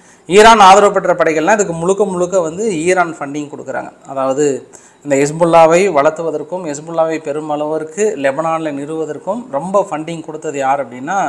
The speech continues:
அது பின்புலமா இருக்கிறது, அஹ், ஈரான் தான் அப்படின்றது நல்லா தெள்ள-, தெளிவா தெரியும் நம்ம. சரி,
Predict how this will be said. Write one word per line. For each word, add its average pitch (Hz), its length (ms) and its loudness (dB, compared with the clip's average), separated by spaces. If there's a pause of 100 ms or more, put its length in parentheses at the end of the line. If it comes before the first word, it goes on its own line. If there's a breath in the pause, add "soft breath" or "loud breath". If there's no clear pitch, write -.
(580 soft breath)
அது 156 200 -2
பின்புலமா 165 520 -2
இருக்கிறது, 131 400 -4 (600)
அஹ், 135 180 -8
ஈரான் 147 420 0
தான் 139 180 -2
அப்படின்றது 156 380 -6
நல்லா 135 220 -2
தெள்ள-, 131 340 -4
தெளிவா 131 360 -6
தெரியும் 123 300 -12
நம்ம. - 220 -16 (260)
சரி, 151 260 -4